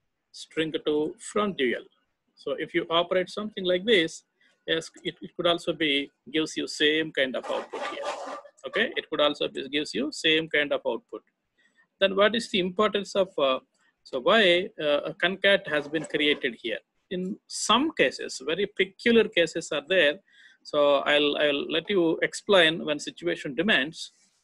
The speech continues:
So in peculiar cases, this operator cannot be worked out over there. So that is why concat operation has been, I mean, function has been implemented. So that is the,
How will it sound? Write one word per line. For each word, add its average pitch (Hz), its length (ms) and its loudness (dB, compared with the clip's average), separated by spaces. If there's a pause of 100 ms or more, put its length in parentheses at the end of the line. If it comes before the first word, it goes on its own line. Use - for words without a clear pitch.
So 147 240 -6
in 143 260 -8
peculiar 202 460 2
cases, 143 600 -2 (280)
this 156 260 -4
operator 180 500 2
cannot 151 380 -4
be 147 80 -2
worked 127 280 -4
out 131 200 0
over 104 200 -8
there. 104 160 -6 (220)
So - 200 -8
that 151 140 -2
is 160 140 -6
why 147 300 4 (480)
concat 165 420 2 (140)
operation 151 540 -2
has 139 160 -4
been, 254 300 4 (140)
I 139 100 -2
mean, 139 180 -4
function 156 360 -4
has 147 160 -8
been 240 220 -2 (340)
implemented. 165 640 -6 (420)
So - 120 -6
that 156 160 0
is 156 140 -10
the, 147 300 -2